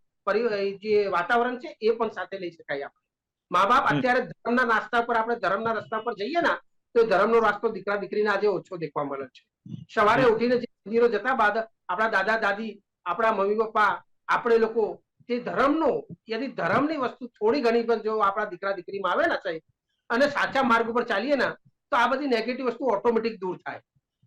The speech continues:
Speaker 1: અને બીજી વસ્તુ કહું, આ જે YouTube ચેનલ જે સરકાર ચલાવી રહી છે ને, એ તત્કાલ ધોરણે YouTube ચેનલ બંધ કરવી જોઈએ. આ જે ફટ, ફટ, ફટ, ફટ, આ જે રીલો ચાલે છે, આજે એ જ મા બાપો પોતાના દીકરા દીકરી સામે રીલો બનાવતા હોય, સાહેબ,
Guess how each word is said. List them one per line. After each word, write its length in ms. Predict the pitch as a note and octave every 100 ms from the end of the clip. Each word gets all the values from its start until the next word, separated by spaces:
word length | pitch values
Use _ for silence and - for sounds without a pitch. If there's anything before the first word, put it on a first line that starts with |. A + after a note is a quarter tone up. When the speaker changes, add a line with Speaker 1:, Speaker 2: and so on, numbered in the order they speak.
| -
Speaker 1:
અને 180 | C#4 E4
બીજી 260 | A#3 C4
વસ્તુ 240 | D4+ D4+ D#4
કહું, 320 | D4+ D4+ -
આ 200 | - G#3+
જે 120 | B3+
YouTube 580 | - F3 G#3 C#4+ D4+ D4
ચેનલ 320 | A#3+ A#3 B3+
જે 140 | B3+ A#3
સરકાર 460 | F#3+ E3+ A3 B3+
ચલાવી 300 | A#3 G3+ G3+
રહી 140 | G3 G3+
છે 60 |
ને, 140 | C4 - _ _ _
એ 100 | -
તત્કાલ 560 | C4+ A3+ - - C4+ E4
ધોરણે 340 | A3+ A#3+ C4+
YouTube 400 | B3+ G#3 A3+ A#3+
ચેનલ 300 | A#3 G#3 B3+
બંધ 240 | F#3 F#3 F3+
કરવી 240 | D#3+ D3
જોઈએ. 360 | C#3+ B2 _ A#2+ _ _ -
આ 120 | A3
જે 100 | D4
ફટ, 420 | D4 A#3 B3 -
ફટ, 220 | A#3+ A#3+ A#3
ફટ, 160 | A#3
ફટ, 220 | A3+ A3+
આ 160 | A3 -
જે 160 | A#3 A3
રીલો 300 | F3+ A3 A3+
ચાલે 280 | F3+ A#3+
છે, 180 | G#3 D#3 - _ _
આજે 180 | A3+ E4+
એ 220 | E4 F#4+
જ 40 | F#4
મા 140 | D4
બાપો 260 | D4 D4+ D4+
પોતાના 300 | B3+ C4+ C#4
દીકરા 280 | A3 A#3 A#3+
દીકરી 240 | G#3+ A#3
સામે 240 | A3 A3+ F#4 G4+ _ _
રીલો 340 | F3+ B3+ D4+ D#4
બનાવતા 380 | A#3 G#3 G3 F#3+
હોય, 140 | E3+
સાહેબ, 180 | A#3+